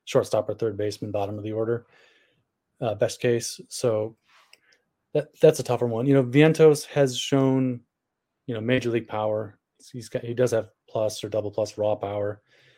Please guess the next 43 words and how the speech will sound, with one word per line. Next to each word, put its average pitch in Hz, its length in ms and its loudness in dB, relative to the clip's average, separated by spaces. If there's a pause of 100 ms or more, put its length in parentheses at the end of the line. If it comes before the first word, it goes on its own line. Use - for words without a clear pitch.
(440)
Um, 104 400 -8 (800)
came 143 160 4
up, 131 240 2 (240)
got 143 160 4
a - 20 -4
few 143 140 -2
starts 135 300 4
versus 120 260 -2
left-handed 117 380 -2
pitchers 110 360 -4
last 104 320 -4
year. 107 340 -4 (220)
Uh, 101 260 -6 (920)
might, 143 320 6 (140)
you 160 120 2
know, 135 80 4
depending 143 320 2
on 127 80 2
how 131 80 0
things 127 200 0
shake 120 200 -2
out 113 220 2
with 117 180 -4
the, 104 240 -4 (300)
you 110 100 -8
know, 101 60 -8
D 107 160 -4
H 104 140 -6
versus 107 320 -8
left-handers 104 440 -4
this 110 240 -6
year, 110 380 -4
could 120 180 -6
see - 80 -8
some 113 200 -8
more 101 120 -8
time, 117 480 -6 (180)
but, 95 280 -4 (800)
uh, 98 300 -10 (480)
doesn't 120 220 2
seem 123 140 -4
like 110 160 -4
a 107 140 -2